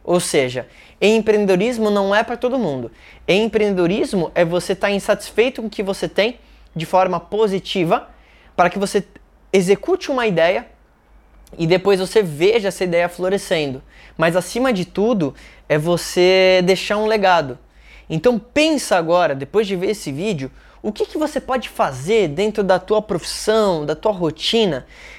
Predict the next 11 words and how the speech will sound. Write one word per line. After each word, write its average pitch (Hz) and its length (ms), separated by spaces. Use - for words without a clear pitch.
que - 140
você 214 260
poderia 233 680
delegar 196 720
e 185 80
criar 220 420
um 233 120
negócio 175 400
a - 20
partir 165 440
disso. 131 400